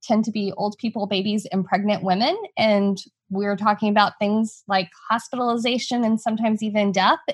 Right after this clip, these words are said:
And so it's serious. We, we wanna really protect all of our patients. And the more people around you that can get vaccinated, the better, um, because of something called herd immunity, um, which we're gonna t-, I'm sure we're gonna talk about a little bit later in this episode. Um, but I also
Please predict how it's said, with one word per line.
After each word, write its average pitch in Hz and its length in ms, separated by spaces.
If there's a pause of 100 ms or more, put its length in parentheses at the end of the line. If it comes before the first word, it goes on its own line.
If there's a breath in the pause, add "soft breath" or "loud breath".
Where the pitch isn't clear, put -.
And 202 200
so 196 100
it's 190 300
serious. 208 600 (100)
We, 202 400
we 208 180
wanna 220 420
really 226 240
protect 208 400
all 202 140
of 196 80
our 190 160
patients. 247 580
And 185 260 (420 soft breath)
the 208 60
more 208 560 (180)
people 226 340
around 202 340
you 240 100
that 185 180
can 208 100
get 202 160
vaccinated, 202 800
the 196 80
better, 214 540
um, 180 340
because 190 340
of 185 220
something 185 300
called 180 200 (140)
herd 202 160
immunity, 190 600 (360 soft breath)
um, 185 140
which 175 180
we're 190 80
gonna 170 160
t-, 165 80 (140)
I'm 214 100
sure 392 220
we're 294 100
gonna 202 140
talk 208 180
about 190 220
a 190 40
little 269 140
bit - 120
later 196 220
in 185 100
this 180 140
episode. 269 540 (200 soft breath)
Um, 247 240
but 302 100
I 339 120
also 370 180